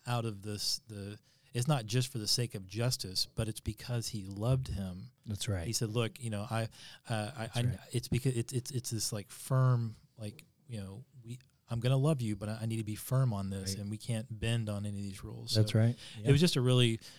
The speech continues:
Speaker 1: really great, you know, example, um, uh, a real life, tangible example of how you can do that well. If, if, if things like, you know, when it comes to rules and structure and consequences and how you can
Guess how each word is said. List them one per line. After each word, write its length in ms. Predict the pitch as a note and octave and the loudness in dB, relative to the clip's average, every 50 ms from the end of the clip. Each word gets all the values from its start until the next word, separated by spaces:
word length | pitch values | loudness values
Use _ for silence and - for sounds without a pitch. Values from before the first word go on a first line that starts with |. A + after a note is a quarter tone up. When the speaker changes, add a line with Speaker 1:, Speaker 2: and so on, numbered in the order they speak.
| - - _ - | -20 -12 _ 4
Speaker 1:
really 160 | F3 E3+ C#3+ | 6 6 6
great, 300 | B2 C3 B2+ A#2 A#2 - - | 8 8 6 6 4 2 -2
you 140 | C3+ B2 A2+ | -4 -2 -2
know, 180 | G#2+ G#2 G#2 - | -2 -2 -4 -4
example, 800 | - A#2 A2+ A2 G#2 A2+ A2 A#2 B2 B2 - G#2+ G#2 G#2+ A2+ B2 | -4 -4 -2 -2 0 2 2 2 2 2 0 0 0 -2 -4 -4
um, 320 | G#2+ G2+ G2+ G2+ G2+ A2 - _ _ _ _ _ _ _ _ - | -6 -6 -6 -6 -8 -10 -12 _ _ _ _ _ _ _ _ -12
uh, 140 | A2+ G#2+ G#2+ A#2+ | -10 -8 -6 -4
a 80 | A#2+ A#2 | -2 -2
real 300 | A#2 A#2 B2 B2+ C3 B2+ | 2 4 6 6 6 6
life, 260 | A#2+ A2+ A2+ A2 - | 4 4 2 0 -2
tangible 640 | - - B2 A#2 A2+ A2 A#2 G#2 G#2+ G#2+ G#2 G#2 G#2+ - | -4 -4 -4 -4 -4 -4 -6 -6 -6 -6 -6 -8 -8 -10
example 500 | A2 G#2 G2+ G#2+ G#2 G#2+ G#2+ - - G2+ G2+ | -12 -10 -8 -6 -6 -4 -4 -4 -4 -4 -6
of 80 | G2+ | -8
how 160 | - A2+ A2 | -8 -6 -4
you 160 | G#2+ G#2+ G2+ G2 | -4 -4 -6 -6
can 180 | - G#2 G2+ | -8 -8 -8
do 280 | F#2+ G2+ G2+ G2+ G2+ F#2+ | -8 -6 -6 -6 -6 -8
that 280 | F#2 G#2 G2 - - | -8 -10 -10 -8 -8
well. 300 | G#2 G2+ G#2+ A2+ G#2+ G#2 | -8 -6 -4 -2 -2 -2
If, 220 | G2+ G#2 - - - | -4 -4 -6 -6 -4
if, 320 | - A2 - - - - - | -6 -6 -4 -6 -10 -8 -4
if 120 | - A#2+ A#2+ | -2 -2 -2
things 340 | - - A#2 A2+ A2+ G#2 - | 0 -2 -2 -2 -2 -4 -4
like, 300 | A2 G#2 G#2+ G#2+ - - | -4 -4 -4 -4 -6 -10
you 80 | B2+ A#2 | -10 -8
know, 100 | G2+ G#2 | -6 -2
when 100 | A2+ B2 A#2+ | -2 -2 0
it 60 | A#2+ | 0
comes 180 | C#3+ C#3 C3 B2+ | 0 0 0 0
to 60 | B2+ | -2
rules 440 | G#2+ A2+ A2 G#2 G#2+ A#2 B2 - - - | -2 -2 -2 -2 -2 -4 -6 -6 -8 -6
and 160 | - A2+ G#2+ | -6 -6 -6
structure 500 | - - - A2 - - - A#2 A2 A2 | -6 -8 -8 -8 -8 -8 -10 -8 -6 -6
and 160 | G#2+ G2+ G2+ - _ _ _ _ _ _ | -6 -8 -10 -12 _ _ _ _ _ _
consequences 800 | - - A#2 A2+ - B2 - - G#2+ G2+ - - G#2+ G#2 G2+ - _ _ _ _ _ _ - | -6 -6 -4 -4 -4 -8 -8 -6 -6 -6 -6 -6 -8 -8 -8 -10 _ _ _ _ _ _ -14
and 80 | B2+ | -10
how 140 | G#2 A#2 A#2 | -8 -6 -6
you 140 | A2+ A2+ G#2+ | -6 -6 -8
can 220 | - A#2 G#2+ G#2 | -8 -10 -10 -10